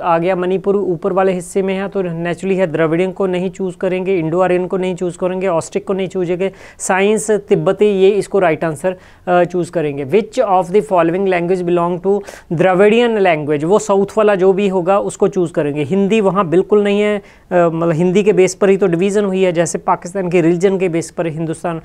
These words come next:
पंजाब की डिवीज़न हुई है। पंजाबी नहीं है, गुजराती नहीं है, तेलुगु राइट आंसर आ गया, क्योंकि यहाँ पर ये तेलुगु, तमिल, है ना, ये वाला हिस्सा आ गया। अ, यहाँ चलते हैं दोबारा।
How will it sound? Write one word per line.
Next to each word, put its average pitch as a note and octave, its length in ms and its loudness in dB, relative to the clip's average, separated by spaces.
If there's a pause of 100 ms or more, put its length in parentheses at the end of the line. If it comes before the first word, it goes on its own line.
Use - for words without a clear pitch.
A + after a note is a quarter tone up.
(240)
पंजाब E3 300 2
की E3 120 -4
डिवीज़न D#3 320 -2
हुई D#3+ 160 -6
है। D3+ 120 -6
पंजाबी F3+ 500 0
नहीं G3+ 120 0
है, G3+ 60 -2
गुजराती E3+ 420 0
नहीं G3 100 0
है, G3 40 -2
तेलुगु G3 540 2 (300)
राइट F#3 240 2
आंसर F3 260 -2
आ D3+ 100 2
गया, G3 180 2 (300)
क्योंकि F#3+ 260 2
यहाँ F3+ 500 -2
पर F3+ 720 2
ये F3 300 0 (140)
तेलुगु, E3 360 0
तमिल, E3 420 -4 (320)
है G3 60 -2
ना, B3 120 -4 (120)
ये F3+ 100 2
वाला E3+ 160 2
हिस्सा D#3 300 -6
आ C3+ 80 -6
गया। B2+ 160 -10 (420)
अ, F3+ 40 -2 (300)
यहाँ F#3 300 2
चलते G3 320 0
हैं F#3+ 120 -2
दोबारा। F3+ 420 2